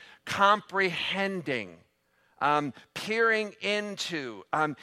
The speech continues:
experiencing the unveiling, the revealing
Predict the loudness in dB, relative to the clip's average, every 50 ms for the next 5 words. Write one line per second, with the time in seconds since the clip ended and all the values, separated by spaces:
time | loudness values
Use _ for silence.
0 | -10 -6 -6 -4 -4 -4 -4 -4 -4 -4 -4 0 2 4 4 4 4 2 0 -2
1 | -4 -4 -2 -2 -2 -2 -4 -2 -2 -2 0 2 2 2 2 0 -2 0 0 2
2 | 4 4 4 4 2 2 0 0 -2 -4 -2 -2 -2 -6 -6 -6 -6 -4 -2 0
3 | 0 2 0 0 -2 -4